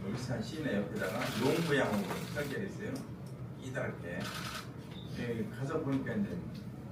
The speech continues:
그림이죠, 그림. 너무 좋죠. 뭐 수영장 이런 거기 체육시설 다 들어가 있죠. 그래서 그걸 분석을 해보고 그때 시장님한테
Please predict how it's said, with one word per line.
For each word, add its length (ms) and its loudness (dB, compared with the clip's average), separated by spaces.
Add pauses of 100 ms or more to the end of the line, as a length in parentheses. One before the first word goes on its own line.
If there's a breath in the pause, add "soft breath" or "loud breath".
(240)
그림이죠, 560 4
그림. 440 0 (640)
너무 260 4
좋죠. 440 -2 (640)
뭐 100 -4
수영장 640 0
이런 320 0
거기 260 0 (240)
체육시설 420 2 (180)
다 100 -2
들어가 220 4
있죠. 160 0 (1040)
그래서 280 0
그걸 300 2
분석을 500 -2
해보고 600 0 (880)
그때 220 -2
시장님한테 920 2